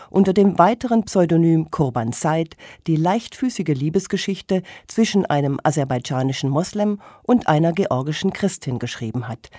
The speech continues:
die eine wunderbar tolerante Haltung beweist. Vor dem Hintergrund dieser Bezüge hat der Arco Verlag aus Esad Beys Kaukasusbuch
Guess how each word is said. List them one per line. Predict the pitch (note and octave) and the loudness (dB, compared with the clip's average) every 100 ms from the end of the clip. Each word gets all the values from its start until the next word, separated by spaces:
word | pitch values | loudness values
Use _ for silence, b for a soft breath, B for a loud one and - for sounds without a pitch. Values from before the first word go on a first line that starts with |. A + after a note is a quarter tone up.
| B B | B B
die | - | -8
eine | C3+ C3 | -4 0
wunderbar | D3 F#3 F3+ E3+ D#3+ D#3 D3 | 4 6 6 4 2 2 0
tolerante | D#3 D#3 A2+ A2 - D3+ | -2 -2 -2 -4 -6 -4
Haltung | C#3+ A#2+ B2 | -4 -6 -8
beweist. | B2 A2+ - A#2+ - - _ b b b | -8 -8 -10 -14 -16 -16 _ b b b
Vor | - F3 | 2 4
dem | D#3+ D#3 | 6 4
Hintergrund | F3 C4+ F3+ D#3+ D#3+ D#3 | 2 0 -2 0 -2 0
dieser | B3 F#3 | -2 -2
Bezüge | C#3+ C#3 - C#3+ C3 E3+ G3+ B B | -4 -6 -4 -4 0 -2 -4 B B
hat | G3+ | -2
der | G#3 - | 0 2
Arco | A#3 B3+ A#3+ | 0 0 -2
Verlag | A3+ G#3+ G#3 G#3 | 2 2 2 2
aus | D3+ D3 - | -2 -2 -2
Esad | C#3+ - B2 | -4 -4 -4
Beys | C3 B2+ - | -4 -4 -6
Kaukasusbuch | - F#3 G3 E3 E3 - D#3+ D#3 - | -2 -2 0 -2 -2 -2 -4 -4 -6